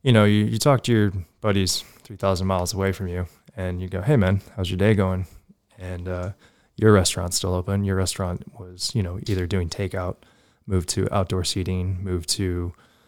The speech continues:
uh, we were doing homemade pasta kits to take home for a while. And then, "Oh, yeah, I've been laid off still. Still haven't had a job yet. Still couldn't go back to my job yet," or, "My restaurant's still shut down," or, "I can't find another job right now."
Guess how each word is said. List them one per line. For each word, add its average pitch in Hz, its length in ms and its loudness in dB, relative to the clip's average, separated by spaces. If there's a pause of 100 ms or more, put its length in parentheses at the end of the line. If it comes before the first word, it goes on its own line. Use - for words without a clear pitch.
(280)
uh, 87 520 -2 (280)
we 101 180 -6
were 92 140 0
doing 95 240 0
homemade 95 560 -2
pasta 107 300 -4
kits - 340 -8
to 98 80 -6
take 117 220 -6
home 92 200 -4
for 95 140 -4
a 90 60 -2
while. 92 320 -2 (420)
And 90 320 -2
then, 90 380 -2 (580)
"Oh, 104 140 2
yeah, 101 240 8
I've 95 120 4
been 98 280 2 (100)
laid 98 200 -2
off 92 160 2
still. 90 280 -6 (140)
Still - 240 -4
haven't 90 220 -4
had 85 140 -6
a 87 60 -6
job 90 260 -2
yet. 90 260 -6
Still 95 220 -4
couldn't 90 220 -4
go 90 120 -2
back 90 200 -4
to - 80 -14
my 92 140 -6
job 90 260 -4
yet," 87 220 -4 (360)
or, 98 80 -4
"My 92 140 2
restaurant's 90 500 -2
still 90 200 -4
shut 87 260 -6
down," 90 300 -4
or, 87 240 -4
"I 95 100 -2
can't 90 240 -6
find 90 220 -4
another 87 220 -6
job 87 300 -4
right 90 120 -4
now." 90 280 -4